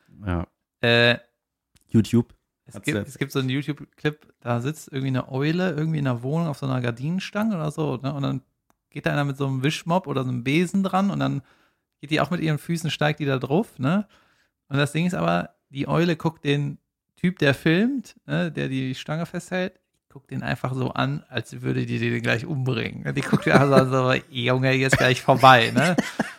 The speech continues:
Speaker 2: Und unter der Gardinenstange ist so ein Fenster und dahinter ist einfach schwarz, das ist einfach stockduster, ne?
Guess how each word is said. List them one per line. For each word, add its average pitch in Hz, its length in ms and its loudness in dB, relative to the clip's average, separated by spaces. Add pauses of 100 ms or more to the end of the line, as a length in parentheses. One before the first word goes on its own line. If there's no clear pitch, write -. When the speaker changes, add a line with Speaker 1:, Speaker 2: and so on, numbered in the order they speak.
(360)
Speaker 2:
Und 151 240 -2
unter 196 240 4
der 165 140 6
Gardinenstange 175 520 4
ist 180 100 0
so 165 160 4
ein 156 160 -2
Fenster 208 400 2
und 165 60 4
dahinter 170 320 2
ist 151 80 -6
einfach 131 220 -2
schwarz, 110 560 4
das 143 100 -4
ist 131 60 -8
einfach 127 180 -4
stockduster, 127 840 -4
ne? 127 180 -4